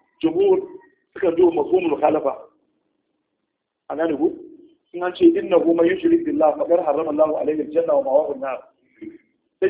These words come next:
jumhur su ce, "إنه من لم يشرك بالله لم يحرم الله عليه الجنة وليس مأواه النار." Haka sun yi amfani da ni,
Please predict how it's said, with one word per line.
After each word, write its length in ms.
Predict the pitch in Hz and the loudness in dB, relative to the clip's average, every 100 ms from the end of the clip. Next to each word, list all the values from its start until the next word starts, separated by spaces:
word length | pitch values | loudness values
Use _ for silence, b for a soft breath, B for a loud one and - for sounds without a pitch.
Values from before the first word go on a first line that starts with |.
| - - | -2 -6
jumhur 300 | 311 370 - | -2 0 0
su 80 | - | 0
ce, 140 | 330 294 320 - - - | 0 0 -6 -16 -14 -8
"إنه 200 | 208 180 165 170 | -2 0 0 0
من 100 | 180 | 2
لم 180 | 185 190 | 2 0
يشرك 380 | 185 180 185 - - _ _ _ _ | 2 2 2 -10 -18 _ _ _ _
بالله 500 | 147 165 180 - - - _ _ _ _ | -2 0 0 -2 -12 -20 _ _ _ _
لم 200 | - 175 175 | -2 0 0
يحرم 320 | 147 151 175 | -2 0 -2
الله 220 | 156 165 160 | 0 0 0
عليه 180 | 143 165 | 0 -2
الجنة 380 | 139 180 175 151 | 0 -2 0 0
وليس 320 | 143 170 175 | 2 0 0
مأواه 380 | 143 135 156 143 | 0 0 0 -2
النار." 300 | 135 123 - _ _ - _ _ _ _ | -4 -6 -8 _ _ -20 _ _ _ _
Haka 160 | 139 160 | -6 -4
sun 80 | 185 | -2
yi 60 | |
amfani 300 | 175 151 160 | -2 -2 -2
da 80 | 160 | -4
ni, 140 | 131 | -6